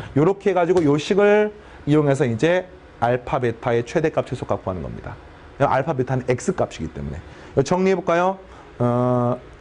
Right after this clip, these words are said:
요 식은, 자, X, 요 정리할게요.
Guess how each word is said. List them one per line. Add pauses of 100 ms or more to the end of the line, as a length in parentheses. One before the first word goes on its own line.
(200)
요
식은, (1800)
자,
X,
요
정리할게요.